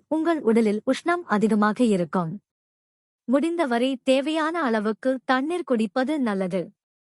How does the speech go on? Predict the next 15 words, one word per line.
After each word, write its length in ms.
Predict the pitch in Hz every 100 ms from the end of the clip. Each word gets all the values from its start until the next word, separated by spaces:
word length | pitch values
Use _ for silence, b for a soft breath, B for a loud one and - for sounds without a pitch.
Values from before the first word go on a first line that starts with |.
| _ _ _ _ _ -
வேலை 360 | 196 285 370 403
செய்யும் 420 | 330 277 339 339
இடத்துல 480 | 233 240 226 262 262 -
தலைமை 380 | 254 285 339 330
பொறுப்பு 420 | 269 262 277 262
கிடைக்கும். 540 | 240 202 185 214 196 165 - _ _ _ _ _ _ _ _
உங்களது 400 | 294 302 320 262
ராசியில் 520 | 233 262 269 302 294 -
புதன் 320 | 262 330 320
இருப்பதால் 580 | 240 214 214 208 190 196 -
புதன் 320 | 269 349 339
திக்பலம் 520 | 269 202 226 240 226
பெறுகிறார். 520 | 208 196 185 165 156 - _ _ _ _ _ _ _ _
பல 260 | 285 339 415
புதிய 320 | - 269